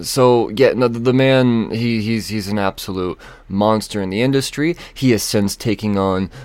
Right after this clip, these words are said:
uh, the, uh, the act of writing, and now he's got a Kickstarter that you need to check out. And it is not in the vein of his normal books. Um, it's more of an all ages read. So if you're a parent,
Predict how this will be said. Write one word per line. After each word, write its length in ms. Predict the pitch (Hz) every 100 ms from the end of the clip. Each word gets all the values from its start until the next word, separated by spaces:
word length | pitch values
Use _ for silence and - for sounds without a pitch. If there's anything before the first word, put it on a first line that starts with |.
| -
uh, 240 | 98 98
the, 280 | 95 107 101
uh, 300 | 95 80 71 - -
the 180 | 90 113
act 300 | 107 104 -
of 160 | 104 87
writing, 560 | 90 82 92 131 190 - - -
and 160 | 113
now 140 | 113 101
he's 180 | 120 117
got 260 | 117 -
a 160 | 143 160 - - -
Kickstarter 800 | - 196 - - 131 113 104 101
that 160 | 110 -
you 180 | 127 143
need 720 | 127 110 110 135 131 127 123 - - - -
to 120 | 131
check 460 | 120 - 101 - -
out. 240 | 98 90
And 200 | 110 117
it 80 | 120
is 160 | 120 113
not 180 | 127 143
in 80 |
the 100 | 156
vein 280 | 139 127 127
of 100 | 123
his 140 | 113 107
normal 300 | 101 110 135
books. 380 | 104 117 - -
Um, 360 | 107 104 98
it's 220 | 101 -
more 220 | 120 117 117
of 120 | 107
an 140 | 104
all 320 | - 95 107
ages 480 | 82 101 104 123 -
read. 240 | 131 160 170 - -
So 160 | - 113
if 120 | 110
you're 80 | 123
a 60 |
parent, 420 | - - 104 131